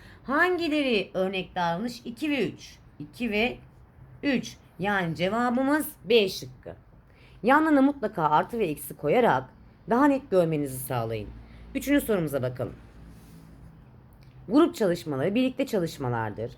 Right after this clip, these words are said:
Akran ta-, danışmanlığı yaparak akranlarınızla çalışmanızdır. Grup çalışmanı aşağıdakilerden hangisini yapmak çalışmaları olumsuz etkiler? A. Panoları arkadaşlarımızla birlikte düzenlemek. Olumlu ve doğru.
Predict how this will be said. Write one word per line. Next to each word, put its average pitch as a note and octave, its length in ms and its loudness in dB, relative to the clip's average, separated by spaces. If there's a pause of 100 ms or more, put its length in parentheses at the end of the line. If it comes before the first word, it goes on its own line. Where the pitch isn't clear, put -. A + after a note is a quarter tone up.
(100)
Akran G#3 460 0
ta-, - 220 -10
danışmanlığı - 1400 -6
yaparak C3+ 380 -4
akranlarınızla F#3 960 0
çalışmanızdır. B2+ 880 -6 (520)
Grup D4+ 220 -2
çalışmanı F#3 540 -4
aşağıdakilerden B3 480 -4
hangisini C4 440 -2
yapmak D#3 380 -4
çalışmaları A#3 460 -6
olumsuz B3 320 -4
etkiler? G#3+ 480 -4 (880)
A. A3 300 2
Panoları D4 380 0
arkadaşlarımızla C4 560 -2
birlikte B3 240 -8
düzenlemek. D#3+ 720 -6 (560)
Olumlu C#4+ 420 2
ve D#4 160 2
doğru. D3+ 320 0